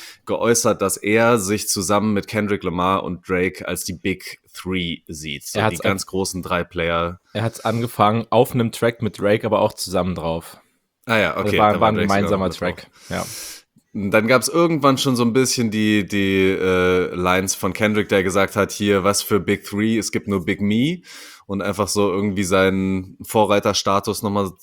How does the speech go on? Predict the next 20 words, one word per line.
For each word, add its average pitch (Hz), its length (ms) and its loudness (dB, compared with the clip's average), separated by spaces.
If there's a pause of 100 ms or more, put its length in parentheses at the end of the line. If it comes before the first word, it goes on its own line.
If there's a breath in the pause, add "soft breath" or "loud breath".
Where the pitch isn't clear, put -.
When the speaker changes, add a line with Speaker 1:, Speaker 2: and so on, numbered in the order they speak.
(120)
Speaker 1:
krass - 240 -6
zu 92 100 -4
zementieren. 104 720 -2 (460 loud breath)
Ähm, 98 520 2
und 98 340 -2 (180)
dann 135 580 0
gab's 120 800 2
einen 104 840 -2 (1160)
Diss-Track 113 560 -2
von, 95 720 0
von 98 240 -2
Drake, 117 420 2
der 156 120 2
so 143 100 0
ein 143 80 0
bisschen, 143 540 -2
oder 98 180 -6
so, 104 200 0
so 95 180 -2
zwei 120 460 2